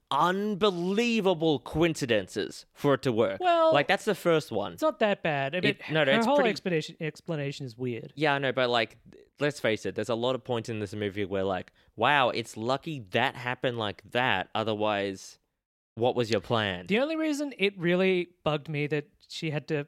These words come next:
Speaker 2: like, fight to go on this spe-, expedition, like, I get it's because they've all got to team up. But, it, uh, like, twenty minutes later, after they get there, as she's, uh, talking to her boss, her camera gets knocked over,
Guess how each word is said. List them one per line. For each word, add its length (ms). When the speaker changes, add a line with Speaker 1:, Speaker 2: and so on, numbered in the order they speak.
Speaker 2:
like, 200
fight 380
to 60
go 120
on 80
this 160
spe-, 260
expedition, 720
like, 160
I 100
get 220
it's 160
because 500
they've 160
all 100
got 80
to 80
team 280
up. 220
But, 380
it, 240
uh, 380
like, 160
twenty 220
minutes 320
later, 420
after 320
they 120
get 280
there, 320
as 200
she's, 380
uh, 260
talking 400
to 140
her 80
boss, 540
her 120
camera 380
gets 200
knocked 300
over, 380